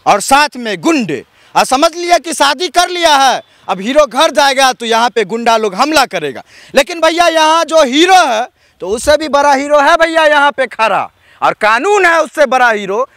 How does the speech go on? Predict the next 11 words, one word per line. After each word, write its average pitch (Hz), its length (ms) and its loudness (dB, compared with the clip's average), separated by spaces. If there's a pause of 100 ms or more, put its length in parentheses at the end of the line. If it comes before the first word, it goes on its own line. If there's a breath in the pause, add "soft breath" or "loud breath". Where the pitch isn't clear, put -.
(160 soft breath)
और 175 140 2
कानून 285 440 0
का 320 140 2
जो 311 160 2
भी 311 100 -6
अवहेलना 285 380 0
करेगा, 254 420 0 (180 soft breath)
उसको 247 260 -2
छोड़ा 349 340 2
नहीं 294 180 -6
जाएगा। 233 340 0